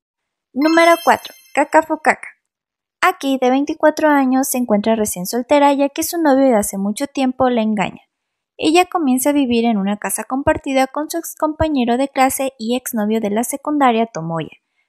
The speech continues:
pero él tiene su propio problema personal, así que él acude a Aki para que le ayude a resolverlo. Este drama cuenta con diez episodios y también lo puedes ver a través de la aplicación Viki.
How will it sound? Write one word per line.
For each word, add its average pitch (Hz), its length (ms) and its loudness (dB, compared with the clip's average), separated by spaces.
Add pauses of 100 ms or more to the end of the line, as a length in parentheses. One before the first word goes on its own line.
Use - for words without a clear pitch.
(180)
pero 349 200 0
él 359 140 -2
tiene 285 240 -4
su - 180 -8
propio 294 280 -4
problema 190 500 0
personal, 202 540 -6 (340)
así 269 300 -4
que 311 200 0
él 302 120 2
acude 254 400 0
a 294 120 6
Aki 269 280 -2
para 349 260 4
que 349 140 -2
le 339 80 6
ayude 233 280 2
a 214 60 2
resolverlo. 220 600 -4 (600)
Este 311 280 0
drama 277 260 2
cuenta 269 260 -4
con 277 140 -6
diez 214 220 -2
episodios 294 640 0
y 339 80 -6
también 330 320 -2
lo 277 80 2
puedes 254 360 0
ver 269 200 0
a 311 100 0
través 285 280 0
de 269 80 -2
la 285 80 2
aplicación 233 640 -2
Viki. - 360 -6